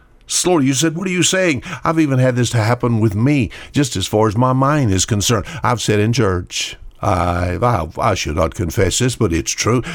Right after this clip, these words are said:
I've said in church, the preacher was preaching away. Oh, it was so good, you know, and I was listening to him. And all of a sudden, about five minutes later,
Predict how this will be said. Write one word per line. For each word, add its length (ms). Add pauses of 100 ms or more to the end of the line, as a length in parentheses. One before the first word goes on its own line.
(140)
I've 180
said 200
in 100
church, 320
the 80
preacher 320
was 200
preaching 420
away. 500
Oh, 220
it 80
was 160
so 240
good, 520
you 120
know, 120
and 80
I 120
was 80
listening 400
to 140
him. 100 (320)
And 120
all 140
of 80
a 60
sudden, 300
about 240
five 280
minutes 320
later, 380